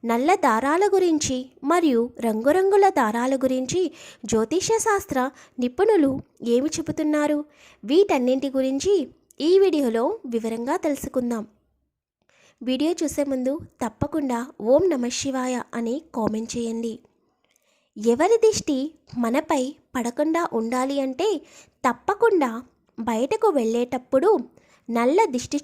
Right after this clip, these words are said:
చుక్క మరియు నల్లటి దారము కట్టుకోవాలని పూర్వకాలం నుండి మన పెద్దలు చెబుతున్నారు. అయితే జ్యోతిష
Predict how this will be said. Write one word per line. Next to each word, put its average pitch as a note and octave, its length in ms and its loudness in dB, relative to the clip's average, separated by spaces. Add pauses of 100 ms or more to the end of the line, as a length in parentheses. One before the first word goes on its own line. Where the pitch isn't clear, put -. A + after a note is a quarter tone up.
చుక్క C4+ 380 -4 (280)
మరియు D#4 480 4 (300)
నల్లటి C#4+ 440 2
దారము C4 640 2 (320)
కట్టుకోవాలని C4 1000 0 (360)
పూర్వకాలం D4+ 680 2
నుండి D4+ 480 2 (220)
మన F4+ 180 2
పెద్దలు C#4 680 0 (200)
చెబుతున్నారు. B3+ 680 -4 (540)
అయితే D#4+ 560 0 (260)
జ్యోతిష A3 460 2